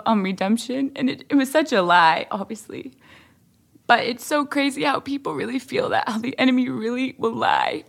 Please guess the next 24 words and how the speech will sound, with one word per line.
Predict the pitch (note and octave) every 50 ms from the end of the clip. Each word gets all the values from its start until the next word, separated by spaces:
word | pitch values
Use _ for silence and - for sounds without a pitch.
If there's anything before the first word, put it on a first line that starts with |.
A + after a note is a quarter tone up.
| - -
and | B3+ B3+ B3
make | B3+ C4+ B3+ C4+
you | C#4+ C4+ C#4 C4
feel | C4+ - C#4+ C#4+ C#4
like | C#4 C#4 - - _ -
there's | - - C4+ -
no | C4+ C#4 D4 C#4+ C#4
hope. | C4 C#4 C4+ C#4 - - - -
And | - B3+ C4 C4 - _ - - - - - - - - _ _ _ _ _ _ _ _ _ _ _ _ _ - -
I | C#4 B3
just | C#4 D#4+ C4 - - - - - _ -
felt, | - - - C4 B3+ B3 - - - - -
I | A#3+ A3+
just | C#4+ D#4 - -
felt | - D#4 C4+ - -
too | - - C4+ A#3+
wicked | F#3 - A#3 A#3 - - - _ _ - D4 C#4+ _ _ _ _ - - - _ _ -
that | - - -
God | G3+ A#3 A#3 B3+ B3
would | - A#3
ever | - A3 G#3 G3 A3+ A3+
want | G#3 G3 G#3+ G#3
me | - A3+
back. | F#3+ - - G3 - - - - - - -